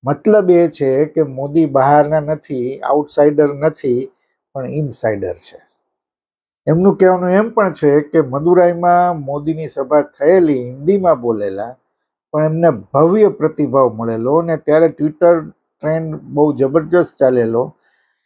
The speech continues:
એક દિવસમાં ચૌદ લાખ લોકો Twitter ઉપર હતા ત્યારે.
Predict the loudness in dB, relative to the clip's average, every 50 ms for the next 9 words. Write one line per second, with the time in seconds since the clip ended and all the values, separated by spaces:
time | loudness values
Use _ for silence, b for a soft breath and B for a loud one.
0 | _ _ 0 2 2 2 2 0 0 2 4 4 4 2 0 -2 -4 -4 -4 -4
1 | 0 2 4 4 4 2 0 -2 -2 2 4 4 4 4 2 -2 -4 -8 -6 -6
2 | -6 -6 -4 -6 -6 -6 -6 -12 _ _ _ _ _ _ _ -18 -14 -8 -4 -4
3 | -2 -4 -4 -8 -10 -14 -14 -14 -14 _ _ -20 -20 -20 _ _ _ _ _ -8
4 | -6 -4 -4 -4 -4 -8